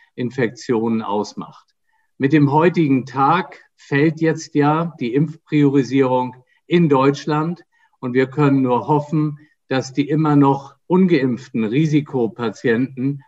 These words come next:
oder Risikopersonen von der Infektion mit dieser Delta-Variante jetzt verschont bleiben, die für sie eben sehr gefährlich sein kann.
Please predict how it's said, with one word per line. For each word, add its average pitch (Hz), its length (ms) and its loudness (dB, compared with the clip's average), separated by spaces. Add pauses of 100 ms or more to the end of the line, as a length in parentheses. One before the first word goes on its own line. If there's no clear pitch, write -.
oder 101 240 -4
Risikopersonen 135 1500 0 (340)
von 143 160 4
der 131 140 2
Infektion 143 880 0
mit - 200 -4
dieser 117 220 -2
Delta-Variante 117 1080 -4
jetzt - 340 -6 (400)
verschont 156 640 0
bleiben, 131 560 -2 (260)
die - 80 -6
für 135 220 -2
sie 123 320 -4
eben 131 240 -2
sehr 113 320 -2
gefährlich 135 560 0
sein 87 260 -14
kann. - 160 -20